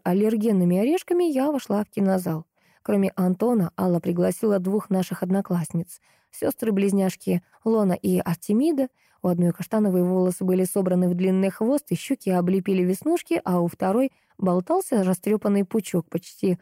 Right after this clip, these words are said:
съехавший на лоб, какие любила делать и я. Девчонки мне нравились. Лона отлично играла в волейбол, а ее сестра пробовала освоить лонгборд,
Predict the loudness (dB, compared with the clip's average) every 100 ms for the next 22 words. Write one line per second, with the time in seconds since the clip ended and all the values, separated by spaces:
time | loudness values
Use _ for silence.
0 | _ -8 -2 0 -2 -6 -2 0 2 2
1 | 2 -2 -6 _ _ -6 -2 0 2 2
2 | 2 2 2 2 0 -2 -2 -2 -4 -8
3 | _ _ _ _ _ _ -2 -2 0 0
4 | 2 2 2 2 2 2 2 2 -2 -10
5 | _ _ _ _ 0 2 2 0 -2 -2
6 | -2 0 0 2 2 2 2 2 2 2
7 | 0 0 0 0 0 2 2 0 -2 -6
8 | -2 -2 0 0 2 2 0 0 0 0
9 | 0 -2 0 2 2 0 0 0 0